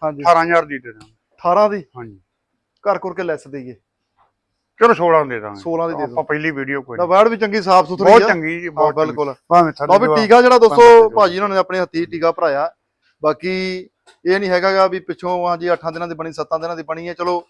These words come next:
Speaker 1: ਜੋ ਟੀਕਾ ਭਰਾਇਆ ਇਹਨੇ ਘਰੋਂ ਭਰਾਇਆ, ਠੀਕ ਹੈ ਜੀ, ਉਹਦੀ ਡਿਟੇਲ ਤੁਹਾਨੂੰ ਦੇਤੀ ਆ। ਸਿਰਫ ਸੋਲਾਂ ਹਜ਼ਾਰ ਦੀ ਮਿਲ ਜੂਗੀ ਅੱਠ ਕਿਲੋ ਦੁੱਧ। ਤੇ ਵੈੜ ਚੰਗੀ ਆ, ਕੱਦ ਕਾਠ ਵਾਲੀ ਆ, ਬਾਕੀ ਵਜਨ ਲੋਡ ਪੂਰਾ, ਕੋਈ ਲੱਸੀ ਫਿੱਕੀ ਨਹੀਂ ਗੀ। ਇੱਧਰ ਇੱਕ ਬਗੈਰ ਬੱਚੇ ਤੋਂ ਜਿਹੜੀ ਵੈੜ ਆਪਾਂ ਤੁਹਾਨੂੰ ਦਿਖਾ ਦਿੰਦੇ ਆ। ਵੈੜ ਮੰਨ ਲਓ, ਗਾਂ ਮੰਨ ਲਓ,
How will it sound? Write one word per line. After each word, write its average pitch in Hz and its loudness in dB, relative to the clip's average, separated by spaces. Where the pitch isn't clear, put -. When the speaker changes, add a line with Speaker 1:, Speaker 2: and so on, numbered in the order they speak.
Speaker 1:
ਜੋ 160 -6
ਟੀਕਾ 165 -4
ਭਰਾਇਆ 156 -2
ਇਹਨੇ 165 -6
ਘਰੋਂ 151 -4
ਭਰਾਇਆ, 151 -2
ਠੀਕ 147 -12
ਹੈ 165 -6
ਜੀ, 160 -10
ਉਹਦੀ 165 -8
ਡਿਟੇਲ 143 -6
ਤੁਹਾਨੂੰ 147 -8
ਦੇਤੀ 135 -10
ਆ। 175 -8
ਸਿਰਫ 208 4
ਸੋਲਾਂ 196 4
ਹਜ਼ਾਰ 214 4
ਦੀ 170 -6
ਮਿਲ 165 -4
ਜੂਗੀ 175 -8
ਅੱਠ - -6
ਕਿਲੋ 175 -2
ਦੁੱਧ। 143 -6
ਤੇ 160 -4
ਵੈੜ 180 4
ਚੰਗੀ 208 -2
ਆ, 220 2
ਕੱਦ 170 2
ਕਾਠ 185 4
ਵਾਲੀ 190 2
ਆ, 208 4
ਬਾਕੀ 180 -4
ਵਜਨ 165 0
ਲੋਡ 165 -2
ਪੂਰਾ, 156 -2
ਕੋਈ 170 -6
ਲੱਸੀ 151 -12
ਫਿੱਕੀ 135 -18
ਨਹੀਂ 127 -18
ਗੀ। 117 -20
ਇੱਧਰ 254 6
ਇੱਕ 233 2
ਬਗੈਰ 190 6
ਬੱਚੇ 214 4
ਤੋਂ - -4
ਜਿਹੜੀ 190 0
ਵੈੜ 185 6
ਆਪਾਂ 196 2
ਤੁਹਾਨੂੰ 196 -4
ਦਿਖਾ 147 -4
ਦਿੰਦੇ 160 -4
ਆ। - -2
ਵੈੜ 170 2
ਮੰਨ 180 0
ਲਓ, 180 0
ਗਾਂ 151 0
ਮੰਨ 170 2
ਲਓ, 202 0